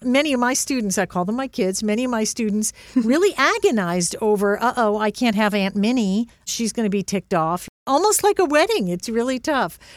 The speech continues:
Speaker 1: So this one actually is a lot more flexible than a lot of people had anticipated.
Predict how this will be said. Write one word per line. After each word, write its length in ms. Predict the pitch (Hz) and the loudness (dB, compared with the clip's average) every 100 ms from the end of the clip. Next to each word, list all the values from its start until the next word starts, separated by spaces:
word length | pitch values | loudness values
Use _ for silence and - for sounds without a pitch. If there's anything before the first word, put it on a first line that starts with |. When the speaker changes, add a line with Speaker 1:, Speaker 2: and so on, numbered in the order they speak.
| - | -20
Speaker 1:
So 440 | - - 277 277 269 | -4 2 4 4 0
this 420 | 233 208 285 415 | -2 0 2 2
one 380 | 349 277 269 262 - | 2 2 2 0 -2
actually 760 | 247 262 - 285 254 240 240 | -2 -2 -2 0 0 0 -2
is 240 | 233 202 - | 0 0 -2
a 120 | 220 | -2
lot 180 | 214 220 | -2 0
more 160 | 226 208 | 0 -2
flexible 680 | - 220 202 233 202 214 | 0 -2 0 0 2 2
than 280 | 196 208 190 - | 2 0 0 -2
a 80 | 202 | -2
lot 340 | 185 180 190 | 2 4 4
of 100 | 202 | 0
people 320 | - 214 185 | -2 -4 -4
had 220 | 170 175 170 | -2 0 0
anticipated. 960 | 170 175 208 185 185 175 170 165 165 | -2 -2 -4 -2 -2 -2 0 0 -2